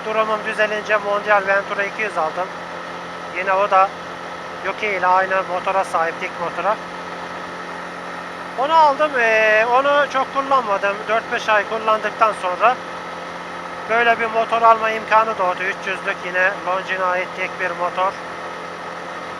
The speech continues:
Onu satarak bunu aldım. Şu anda iki bin kilometreye yanaştım. Motorlarım arasında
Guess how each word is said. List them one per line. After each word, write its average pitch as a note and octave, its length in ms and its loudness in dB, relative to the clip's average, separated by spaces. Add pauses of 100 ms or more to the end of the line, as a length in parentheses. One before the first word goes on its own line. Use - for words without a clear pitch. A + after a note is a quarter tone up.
(120)
Onu A3 160 -2
satarak A#3+ 400 4 (100)
bunu A#3 120 2
aldım. G#3 380 6 (1300)
Şu F3 60 -4
anda G#3+ 480 6 (320)
iki G#3+ 200 -4
bin G#3+ 120 0
kilometreye G#3 720 0 (360)
yanaştım. F3+ 520 -2 (1120)
Motorlarım G3+ 560 0
arasında G3+ 640 2